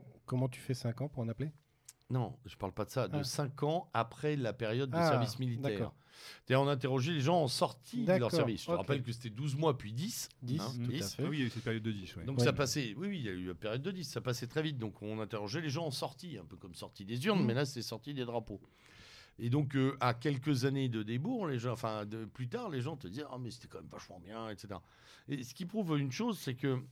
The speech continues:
Speaker 2: et c'est ça qui m'intéressait, moi, dans l'armée, dans, dans ce maintien d'un, d'un service militaire qu'on aurait peut-être dû rechapper, raccourcir, tout ce que tu veux, c'est que les gens avaient, euh, avaient eu une, euh, une immersion,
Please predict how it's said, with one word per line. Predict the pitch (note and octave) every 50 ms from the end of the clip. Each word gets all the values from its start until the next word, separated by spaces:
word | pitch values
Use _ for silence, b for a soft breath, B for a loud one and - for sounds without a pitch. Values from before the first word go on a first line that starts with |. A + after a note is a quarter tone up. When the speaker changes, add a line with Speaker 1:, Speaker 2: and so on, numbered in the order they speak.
| _ _ -
Speaker 2:
et | -
c'est | A#2 - - C3
ça | - F#3 D3
qui | B2+ - C3
m'intéressait, | A#2 A2 G2+ - A2+ G#2 G#2+ G#2 - - A#2+
moi, | G#2+ G2+ F#2+
dans | F#2 F#2
l'armée, | F#2 F#2 F#2 F#2+ F#2 F2+
dans, | F2 F#2+ G2+ G2+
dans | F#2+ F#2+ G2
ce | F2+ - -
maintien | G#2 G#2 A#2 A#2+ A#2+ A#2+ - C3+ C3 A#2+ G#2
d'un, | F2+ F2 F2 E2+ E2+ b b b b b b b -
d'un | F#2
service | - - G2 F2+ -
militaire | A2+ A2 - C#3+ C#3 B2
qu'on | - E3
aurait | E3 E3+ F3 D3+
peut-être | D3 D#3+ D3
dû | B2 A#2+ B2+
rechapper, | G#2+ G#2+ G#2+ - - A2 G2 - - A2+ A2
raccourcir, | F#2+ G2+ F#2+ - G2 F#2 - - - A#2 G#2
tout | - -
ce | - -
que | - F2
tu | - D3
veux, | F3 E3+ B B B B B B B B B B
c'est | - - D3+ C#3
que | B2 C#3
les | C#3+ D3
gens | C3+ D#3+ G3 G#3 F#3+ E3
avaient, | C3+ B2+ C#3 C3+ C3 B2+
euh, | A#2+ A2+ A2 G#2+ G#2+ G#2+ G#2+ - _ - _ -
avaient | A#2+ B2+ A#2 B2 D3 D3+ D3+ D3 - _
eu | F#3+ F#3 G3 G#3 A3+ A3+ - - _ _ _ _ _ _ _ _ _ _ _ _ _ _ _ -
une, | E3 D#3 D3+ C#3 B2+ A#2+ A2 G#2+ G#2 G#2 A#2+ - b b b b b b b b _ -
euh, | - G#2 G2 F#2+ F#2+ -
une | C3 C3 D3
immersion, | E3 E3+ D#3 B2+ - - - B2 B2 D#3